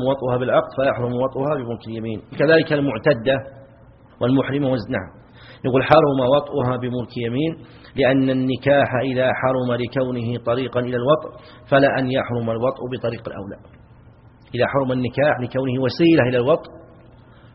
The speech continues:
فيحرم الوطء بطريق الأولى، لأن شراء الأمة للتسري إنما يراد للعتق. طيب، يقول: "إلا أمة كتابية"،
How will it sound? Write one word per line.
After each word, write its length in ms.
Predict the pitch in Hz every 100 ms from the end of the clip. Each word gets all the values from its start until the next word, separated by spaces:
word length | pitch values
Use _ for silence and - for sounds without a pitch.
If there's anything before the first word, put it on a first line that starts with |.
| -
فيحرم 1200 | 143 143 - - - - - - 175 - 160 139
الوطء 260 | 131 165 -
بطريق 380 | 135 131 139 - - - -
الأولى، 320 | 131 127 120 - - -
لأن 500 | 151 135 139 135 135 135 - - - - - - - - - 104
شراء 220 | 151 147 -
الأمة 300 | 123 123 104 - -
للتسري 600 | 117 - 139 143 127 139
إنما 280 | 127 127 120
يراد 300 | 120 123 127 147 151 - - - - - - - - -
للعتق. 420 | 117 123 - - - - - - - - -
طيب، 160 | 127 117 - -
يقول: 320 | 127 - 147 147 147 - - - - - 160 175
"إلا 540 | 170 170 170 170 147
أمة 420 | 147 156 160 156 143
كتابية"، 720 | 135 143 127 127 110 127 104